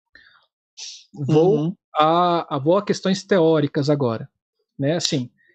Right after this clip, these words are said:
Speaker 1: é, você, sempre quando você vê uma pessoa vindo numa luz que está lá no chão atrás e tomando esses ambientes, e-, esse contorno,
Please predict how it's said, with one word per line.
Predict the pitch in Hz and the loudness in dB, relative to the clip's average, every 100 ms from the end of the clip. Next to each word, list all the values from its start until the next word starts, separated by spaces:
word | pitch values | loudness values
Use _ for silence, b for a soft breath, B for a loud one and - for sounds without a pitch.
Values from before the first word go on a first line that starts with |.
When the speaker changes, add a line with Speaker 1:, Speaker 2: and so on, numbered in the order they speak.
| _ | _
Speaker 1:
é, | 151 143 143 139 139 135 131 131 _ _ - | 0 2 4 4 4 2 0 -2 _ _ -12
você, | 160 127 151 170 - - 180 180 165 | -10 -4 -2 0 -2 0 2 0 -2
sempre | - - 330 320 | -6 -2 2 2
quando | 269 226 | 2 2
você | 196 196 185 | 2 2 0
vê | 156 156 156 | 2 2 4
uma | 151 160 | 2 2
pessoa | 160 160 - - 196 175 156 143 | 2 0 0 2 4 4 4 2
vindo | 139 147 190 175 147 151 | 0 2 2 4 2 2
numa | 156 170 175 | 4 4 4
luz | 175 170 196 190 156 - | 4 4 4 4 2 0
que | - | -4
está | - - 175 | -6 0 2
lá | 143 165 277 311 302 269 | 4 4 4 2 2 2
no | 214 202 208 | 4 4 2
chão | - - 196 202 170 | 2 2 2 2 2
atrás | 156 - 175 190 151 - B B B B | 0 2 2 4 2 -2 B B B B
e | |
tomando | - 196 185 190 233 233 190 | 0 2 4 4 4 4 2
esses | 190 202 170 | 0 -2 2
ambientes, | 196 185 180 170 196 196 - 156 | 2 2 0 2 2 2 0 -2
e-, | 175 170 | 0 2
esse | 165 - | 0 -2
contorno, | - 185 151 - 180 202 170 151 | -2 0 0 2 2 4 2 0